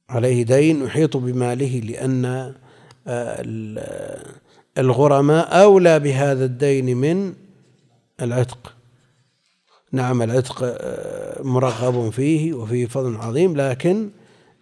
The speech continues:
إبراء الذمة أولى منه، إبراء الذمة أولى منه. إذا كان ال-، المدين لا يعتق، فهل له أن يتصدق؟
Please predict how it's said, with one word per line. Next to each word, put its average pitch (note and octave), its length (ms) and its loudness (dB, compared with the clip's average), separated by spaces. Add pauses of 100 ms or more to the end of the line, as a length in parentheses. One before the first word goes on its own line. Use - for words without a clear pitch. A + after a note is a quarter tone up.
(260)
إبراء C3+ 640 4
الذمة C3 640 0
أولى C3 380 2
منه، A2+ 440 -4 (800)
إبراء B2 360 -2
الذمة B2 500 -2
أولى D3+ 360 4
منه. A2+ 340 -4 (800)
إذا D3+ 140 4
كان G3+ 260 6
ال-، D3 380 4
المدين C3 520 2
لا C3+ 200 2
يعتق، - 520 -6 (640)
فهل E3 500 4
له D3+ 480 4
أن C#3+ 120 4
يتصدق؟ A#2+ 840 -2